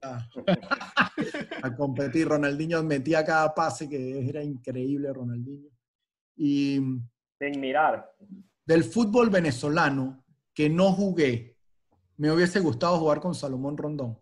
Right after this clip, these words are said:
Speaker 1: Yo si hubiese seguido en la selección, yo estoy seguro que yo hubiese mantenido por lo menos cuatro años, no, como unos cinco años más en la selección seguramente, o, porque yo salí de veintiocho años.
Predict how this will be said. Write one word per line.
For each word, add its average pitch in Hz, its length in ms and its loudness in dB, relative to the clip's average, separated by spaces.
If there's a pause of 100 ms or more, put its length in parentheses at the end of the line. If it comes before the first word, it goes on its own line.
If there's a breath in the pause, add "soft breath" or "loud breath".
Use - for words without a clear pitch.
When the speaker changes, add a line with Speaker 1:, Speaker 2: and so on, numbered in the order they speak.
(100)
Speaker 1:
Yo 160 340 0
si - 180 -4
hubiese 170 760 0
seguido 151 420 0
en 175 60 0
la 151 80 -2
selección, 185 840 -4 (320)
yo 151 80 -2
estoy 143 220 -2
seguro 165 500 0
que 147 100 -4
yo 143 140 0
hubiese 156 760 -4 (540)
mantenido 139 680 -2
por 151 140 -4
lo 135 60 -2
menos 147 280 -4
cuatro 165 400 0
años, 170 400 -4
no, 143 440 -4 (160)
como 156 220 -6
unos 185 260 -2
cinco 190 360 -2
años 180 200 0
más 151 460 -6
en 147 80 -12
la 139 100 -8
selección 139 560 -8
seguramente, 170 800 -6 (1000)
o, 139 680 -4 (480)
porque 147 240 -2
yo 160 100 2
salí 190 260 0
de 185 120 2
veintiocho 151 640 -2
años. 120 420 -6